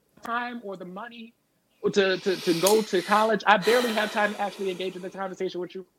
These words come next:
right now. Why do I need the extra headache and the emotional abuse of this person,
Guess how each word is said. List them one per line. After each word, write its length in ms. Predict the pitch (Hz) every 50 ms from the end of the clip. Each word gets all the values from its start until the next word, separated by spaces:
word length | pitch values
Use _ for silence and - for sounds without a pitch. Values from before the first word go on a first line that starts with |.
| _ _ _ _
right 180 | 175 175 180 175
now. 180 | 185 180 160 - - _ _ _ _ _ _ _ _ _ - 110 - - - - - - - 147
Why 160 | 220 403 453 466 466
do 80 | 370
I 100 | 285 269 247
need 500 | 226 233 262 330 349 349 302 262 233 226
the 160 | 240 233 240
extra 280 | 269 277 294 285 277 208
headache 440 | 196 214 - - 285 262 226 - - - - 440 - _ _ _ _ _ _ _ -
and 180 | 196 214 214 208
the 100 | 208 196
emotional 760 | 202 202 196 - 208 240 302 285 247 - 247 233 214 202 190
abuse 460 | 185 180 156 180 262 302 277 240 - - _ _ _ _ _ _ _ -
of 140 | 214 202
this 100 | 220 262
person, 300 | 254 233 226 - 202 208